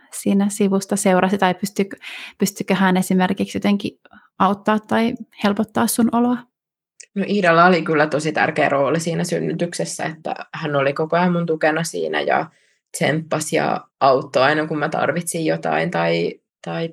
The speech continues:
Speaker 2: pyysin jotain ja muutenkin oli apuna. Sen mä huomasin aika nopeasti, että ne, mitä me oltiin sovittu ennen synnytystä, että Iida tekisi. Esimerkiksi oltiin sovittu, että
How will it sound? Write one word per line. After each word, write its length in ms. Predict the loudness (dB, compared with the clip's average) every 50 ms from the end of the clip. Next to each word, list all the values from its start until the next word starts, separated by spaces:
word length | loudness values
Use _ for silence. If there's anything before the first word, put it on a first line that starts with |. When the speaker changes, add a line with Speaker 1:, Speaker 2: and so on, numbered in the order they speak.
| -10 -8
Speaker 2:
pyysin 340 | -4 -4 -4 -2 -2 -2 -2
jotain 400 | -2 -2 0 2 2 2 2 2
ja 160 | 0 0 -2
muutenkin 540 | -4 -6 -6 -4 -4 -4 -4 -4 -4 -4 -2
oli 200 | 0 -2 0 0
apuna. 420 | -2 -4 -2 -2 -2 0 0 -2 -2 -6 _ _ -20 -20 _ _ _ _ _ _
Sen 180 | -2 0 2
mä 120 | 2 2 4
huomasin 440 | 4 4 4 4 2 0 0 0
aika 200 | 2 2 2 2
nopeasti, 540 | 2 2 2 2 2 0 0 0 -2 -4 -4
että 420 | -4 -4 -4 -2 0 0 0 0 -4 _ _ _ _ _ _ _ _ _ _ _ -8
ne, 240 | -4 -2 0 2 2
mitä 240 | 2 2 2 2 2
me 140 | 4 4 4
oltiin 240 | 2 2 0 0 2
sovittu 800 | 2 2 2 2 0 -2 -4 -4 -4 -2 -2 -4 -6 -8 _ _ _ _ _ _ _ _ -2
ennen 320 | 0 0 2 2 2 0 0
synnytystä, 580 | -2 -2 -2 -2 -2 -2 -2 -2 -2 -2 -4
että 180 | -4 -4 -4 -4
Iida 280 | -2 -2 0 0 -2
tekisi. 560 | -2 -2 -4 -4 -4 -4 -4 -4 -4 -6 -6 -4
Esimerkiksi 520 | -2 -2 0 0 0 0 0 -2 -4 -2 -2
oltiin 300 | -2 -2 -2 -6 -6 -4
sovittu, 380 | -4 -2 -2 -2 -4 -4 -6
että 300 | -8 -8 -6 -8 -8 -8